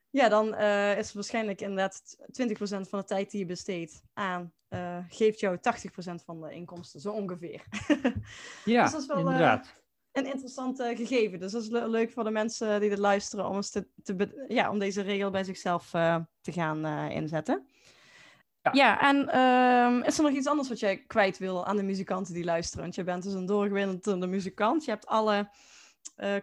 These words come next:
Speaker 1: kanten eigenlijk wel gezien dus. Je bent muzikant zelf, je hebt sessiemuzikant gedaan, je hebt het anderen geleerd, je leert nou hoe ze het opnemen thuis.
Speaker 2: Mhm.
Speaker 1: Dus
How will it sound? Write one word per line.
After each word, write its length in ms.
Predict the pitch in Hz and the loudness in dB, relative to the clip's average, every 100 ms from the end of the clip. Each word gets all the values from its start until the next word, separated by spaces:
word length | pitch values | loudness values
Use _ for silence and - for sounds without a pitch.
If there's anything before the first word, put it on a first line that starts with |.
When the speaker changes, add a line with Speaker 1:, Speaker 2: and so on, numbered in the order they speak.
| - | 0
Speaker 1:
kanten 240 | 285 294 | 2 4
eigenlijk 300 | 285 202 202 | 2 0 -2
wel 180 | 208 190 | -2 -4
gezien 300 | 170 214 285 | -4 -2 0
dus. 200 | 311 320 | 0 -4
Je 60 | 208 | -4
bent 220 | 208 208 | -4 -4
muzikant 380 | 214 196 190 180 | -4 -6 -8 -4
zelf, 360 | 294 294 190 | 0 2 0
je 60 | 262 | -2
hebt 120 | 196 | -6
sessiemuzikant 720 | 262 262 254 240 - 247 226 233 | -6 -2 -2 -2 -4 -2 -2 -2
gedaan, 400 | 208 202 214 226 - | 0 2 0 -4 -10
je 100 | - | -2
hebt 240 | 208 196 - | -2 -2 -10
het 140 | 196 - _ - - | -14 -14 _ -10 -2
anderen 400 | 226 240 208 196 | 2 4 4 2
geleerd, 720 | 190 220 311 320 320 - - - _ | 2 4 6 6 4 -6 -16 -20 _
je 160 | 208 208 | -2 0
leert 260 | 220 233 240 | 2 2 2
nou 120 | 220 | 2
hoe 80 | 220 | 2
ze 80 | 208 | 4
het 80 | |
opnemen 540 | - 330 311 302 285 269 | 4 6 6 4 4 0
thuis. 380 | 294 294 285 - | 4 6 6 4
Speaker 2:
Mhm. 100 | 262 | 2
Speaker 1:
Dus 280 | 269 - | 2 0